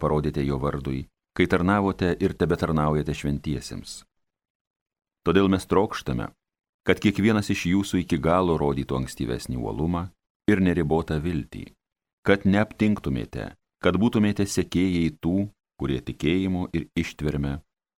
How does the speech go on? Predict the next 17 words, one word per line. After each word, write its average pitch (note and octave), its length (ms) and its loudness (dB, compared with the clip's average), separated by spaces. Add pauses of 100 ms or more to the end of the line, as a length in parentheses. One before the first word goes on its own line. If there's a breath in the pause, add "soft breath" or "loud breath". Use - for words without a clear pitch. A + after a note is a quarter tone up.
(140)
paveldi D2 640 -2 (100)
pažadus. G#2+ 720 -10 (1600)
Kai F#2+ 160 6
Dievas A#2 240 6
davė G#2 300 2 (100)
Abraomui F#2 480 2
pažadus, D#2 800 -4 (160)
neturėdamas C#2 640 -2
kuo D#2 220 0 (100)
aukštesniu D2 560 -4
prisiekti, G2 680 -6 (580)
prisiekė G#2 560 2
savimi G2 460 -2 (340)
ir - 160 -4
tarė: G#2+ 380 -2 (880)
„Iš - 240 0
tiesų, G#2 380 -2